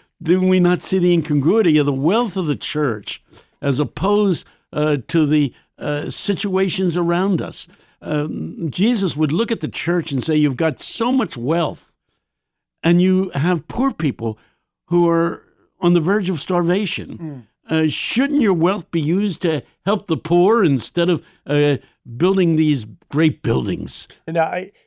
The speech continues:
Speaker 2: you, because you mentioned Kierkegaard, we haven't talked a whole lot about him. We've, I mean, there's a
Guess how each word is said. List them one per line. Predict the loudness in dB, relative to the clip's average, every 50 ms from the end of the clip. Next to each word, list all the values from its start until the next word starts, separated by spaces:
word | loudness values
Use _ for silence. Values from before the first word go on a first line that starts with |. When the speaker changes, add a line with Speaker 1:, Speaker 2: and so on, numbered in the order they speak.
| _ _
Speaker 2:
you, | -18 -16 -16 -16 -16 -10 -8
because | -8 -6 -6 -6 -4 -4
you | -4
mentioned | -4 -4 -6 -6 -8 -8 -6
Kierkegaard, | -4 -6 -6 -6 -6 -6 -6 -6 -4 -4
we | -4
haven't | -4 -6 -6
talked | -4 -4 -4 -4 -4
a | -8
whole | -6 -6 -4 -2
lot | 0 0 0
about | 0 0 -2 -2 -2
him. | -2
We've, | -6 -8 -8 -6
I | -6
mean, | -4 -4 -4
there's | -4 -6
a | -8